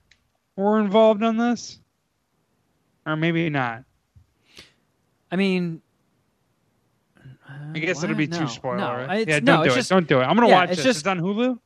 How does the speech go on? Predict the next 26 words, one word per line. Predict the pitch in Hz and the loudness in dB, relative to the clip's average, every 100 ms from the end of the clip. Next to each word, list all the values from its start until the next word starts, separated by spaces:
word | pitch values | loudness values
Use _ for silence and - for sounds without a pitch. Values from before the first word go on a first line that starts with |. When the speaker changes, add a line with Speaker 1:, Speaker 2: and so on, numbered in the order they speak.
| _ _ | _ _
Speaker 2:
the, | 160 208 | 0 2
the | 180 190 | 2 2
new | 208 262 | 6 6
girlfriend | 233 233 220 233 220 | 8 6 4 0 -2
and | 190 180 | -2 -4
two | 208 202 | -2 -2
kids | 190 165 147 - - | -2 -4 -4 -12 -16
stuck | - - - 190 185 - - | -14 -6 2 2 2 -6 -6
in, | 170 165 160 160 160 156 - | -4 -2 -2 -4 -6 -8 -8
like, | 156 147 143 - | -4 -2 -4 -8
a | |
secluded | 139 156 - 170 165 147 | -10 -8 -4 -2 -2 0
lodge | 143 143 143 139 - _ _ _ | 2 2 0 -4 -16 _ _ _
in | 185 | -2
the | 190 | 0
middle | 185 175 156 | 2 2 0
of | 139 | 0
winter, | 147 139 135 127 - _ _ - | -4 -4 -4 -8 -14 _ _ -16
snowed | - 165 135 | -4 0 0
in. | 120 90 _ _ _ _ _ _ _ _ _ _ - | -2 -10 _ _ _ _ _ _ _ _ _ _ -8
Yeah. | 147 - _ _ _ _ _ _ _ _ _ _ _ _ _ _ _ _ _ _ - - _ _ _ _ _ _ _ - - _ _ | -8 -8 _ _ _ _ _ _ _ _ _ _ _ _ _ _ _ _ _ _ -20 -20 _ _ _ _ _ _ _ -20 -20 _ _
It's | 208 220 | -2 0
good, | 302 311 147 | 4 4 2
and | 160 | -4
it | |
gets, | 185 220 | -2 -2